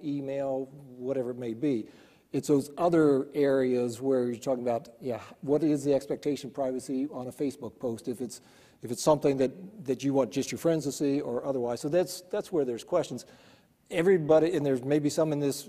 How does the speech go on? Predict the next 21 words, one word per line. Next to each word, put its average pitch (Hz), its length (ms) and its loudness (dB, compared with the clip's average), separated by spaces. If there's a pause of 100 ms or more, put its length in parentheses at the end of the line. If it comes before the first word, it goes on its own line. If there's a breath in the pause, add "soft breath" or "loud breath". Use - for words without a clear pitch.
in 139 200 -4
the 135 160 2
audience 156 440 0
who, 139 720 2
uh, 131 320 -4 (160)
monitor, 156 880 0 (420 loud breath)
uh, 139 280 -2
let's 147 160 -4
say, 170 120 2
jihadist 160 400 -2
websites, 156 800 -6
um, 139 460 -2
on 156 160 0
their 185 180 0
own, 160 480 -4
and 151 160 -4
then 165 140 2
may 170 120 2
report 202 440 4
that 131 400 0
to, 123 680 0